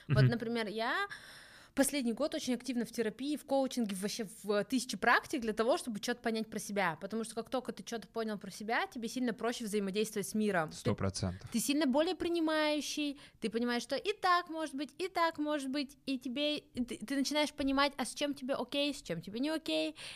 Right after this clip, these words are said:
Speaker 1: И, соответственно, за весь этот год я поняла, в чем я сильна и в чем я не сильна. И с-, и я вообще, с-, как бы, зная свои сильные и слабые стороны,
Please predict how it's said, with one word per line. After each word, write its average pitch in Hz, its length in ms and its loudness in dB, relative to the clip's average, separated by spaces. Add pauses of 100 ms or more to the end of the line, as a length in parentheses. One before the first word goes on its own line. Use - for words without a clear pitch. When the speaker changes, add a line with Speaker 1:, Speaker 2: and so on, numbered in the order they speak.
(100)
Speaker 1:
И, 220 40 -2
соответственно, 285 800 -2
за 247 500 4
весь 247 280 -4
этот 233 200 -4
год 233 300 2 (140)
я 240 520 -2 (320)
поняла, 254 440 8
в - 80 -10
чем 277 240 4
я 233 400 2 (340)
сильна 226 540 0 (340)
и 254 80 -4
в - 80 -14
чем 359 160 0
я 311 120 2
не 254 120 6
сильна. 214 540 -2 (640)
И 247 60 -2
с-, 226 120 -8 (100)
и 262 80 6
я 277 220 6 (560)
вообще, 254 680 2
с-, - 340 -10 (200)
как 214 120 -8
бы, 214 400 4
зная 240 440 2
свои 240 240 -2
сильные 262 260 0
и 226 40 0
слабые 233 340 0
стороны, 370 580 -2